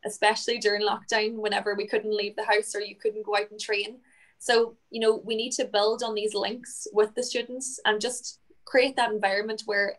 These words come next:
if a student is struggling, whether it be on the sports field, in the classroom,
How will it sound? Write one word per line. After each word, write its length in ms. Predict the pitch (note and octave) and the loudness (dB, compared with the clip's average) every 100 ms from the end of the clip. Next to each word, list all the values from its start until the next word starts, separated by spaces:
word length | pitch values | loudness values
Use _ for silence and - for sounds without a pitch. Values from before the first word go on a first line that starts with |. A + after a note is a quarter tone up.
| G#3+ | 0
if 140 | A3 | 0
a 60 | A3 | -2
student 340 | G#3+ G#3 G#3 | -2 -2 -2
is 140 | G#3 | -2
struggling, 580 | - G3+ G3 G3+ G3+ G3+ - _ | 0 -2 0 -4 -4 -8 -16 _
whether 260 | G#3 G#3 | 2 4
it 100 | G3+ | 2
be 360 | G#3 G3+ G3+ G3 _ _ _ _ - | 0 -2 -4 -8 _ _ _ _ -4
on 120 | G#3 | -2
the 60 | G#3 | 0
sports 460 | G3+ A3+ A3+ B3 - | 0 2 2 0 -4
field, 320 | A#3 A3+ A3 - | -4 -4 -6 -6
in 140 | G3 G3 | -4 -4
the 60 | |
classroom, 680 | G3+ G#3 G#3 - A3 G#3+ G#3+ | 2 2 2 -2 0 0 -4